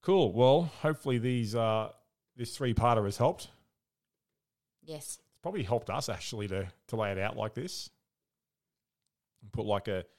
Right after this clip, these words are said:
Speaker 1: almost like a systematic approach in place.
Speaker 2: Mm-hmm.
Speaker 1: So, Courtney, Facebook group plug.
Speaker 2: The Weight Loss pa-, the Wei-,
Speaker 1: Excuse me?
Speaker 2: The Weight Loss Podcast on Facebook.
Speaker 1: It's a big day.
Speaker 2: Yeah.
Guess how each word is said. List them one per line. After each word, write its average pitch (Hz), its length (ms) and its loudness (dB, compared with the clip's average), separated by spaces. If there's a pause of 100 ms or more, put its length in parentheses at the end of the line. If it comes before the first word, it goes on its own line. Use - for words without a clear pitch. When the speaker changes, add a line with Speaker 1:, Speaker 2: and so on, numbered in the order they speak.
(460)
Speaker 1:
almost 165 180 -4
like 131 100 0
a - 80 -2
systematic 117 520 -2
approach 113 540 -2 (160)
in 110 120 -2
place. - 480 -6 (600)
Speaker 2:
Mm-hmm. 190 240 -12 (1300)
Speaker 1:
So, 110 460 4 (180)
Courtney, 131 440 0 (1160)
Facebook 120 280 -4
group 120 180 -2
plug. 139 220 -2 (1000)
Speaker 2:
The 185 80 -14
Weight 180 160 -8
Loss - 160 -10
pa-, - 140 -14 (420)
the 165 60 -20
Wei-, 151 200 -20 (460)
Speaker 1:
Excuse 110 200 -6
me? 143 160 -8 (140)
Speaker 2:
The 185 100 -12
Weight 208 280 -6
Loss 202 260 -8
Podcast 185 640 -10
on 175 180 -8
Facebook. 175 560 -12
Speaker 1:
It's - 80 -18
a 190 40 -12
big 107 160 -6
day. - 160 -16 (200)
Speaker 2:
Yeah. - 220 -14